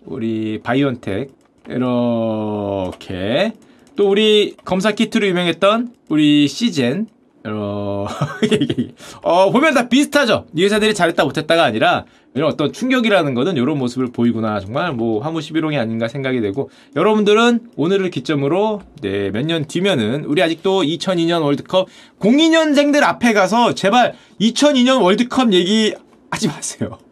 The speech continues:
<laughs> 이게 왜냐하면 제가 공이 년생들 최근에 만나봤는데 뭘 질문하려고 그러면 "월드컵 얘기하실 거죠?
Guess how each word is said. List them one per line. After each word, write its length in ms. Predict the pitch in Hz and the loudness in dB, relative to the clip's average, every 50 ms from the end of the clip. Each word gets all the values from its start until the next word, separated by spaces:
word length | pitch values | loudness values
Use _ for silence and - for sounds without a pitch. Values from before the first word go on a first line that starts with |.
| _ _ | _ _
<laughs> 260 | - - - - - - | -20 -20 -20 -20 -16 -2
이게 100 | - 254 | 2 2
왜냐하면 500 | 202 - 202 208 208 - 190 208 170 139 - - - - - | 4 4 4 4 2 2 4 2 0 0 -2 -10 -18 -20 -6
제가 200 | - 202 226 240 | 0 2 2 2
공이 220 | 233 - 208 247 277 | 2 2 4 4 4
년생들 420 | 285 302 269 269 240 233 247 247 | 4 4 4 4 4 2 2 2
최근에 260 | - 269 269 285 269 262 | 0 0 2 2 4 4
만나봤는데 680 | 196 180 180 220 214 196 170 156 151 165 233 226 160 120 | 2 4 2 2 2 2 0 0 0 2 2 2 2 2
뭘 460 | 160 240 269 254 202 147 143 165 151 - | 2 2 2 2 2 -2 -6 -10 -10 -4
질문하려고 520 | - 240 277 277 294 285 277 254 240 226 | 0 2 2 4 4 4 4 4 2 2
그러면 400 | 208 190 185 202 247 247 196 113 - - _ _ - _ _ _ - - - _ - - _ | 2 4 2 2 2 2 0 -2 -4 -10 _ _ -20 _ _ _ -20 -20 -20 _ -20 -8 _
"월드컵 320 | - 123 113 - - 202 | -2 -2 0 0 0 0
얘기하실 240 | 196 170 175 165 - | 2 0 0 -2 -2
거죠? 300 | - 160 180 220 226 - | -2 -2 -2 -2 -4 -6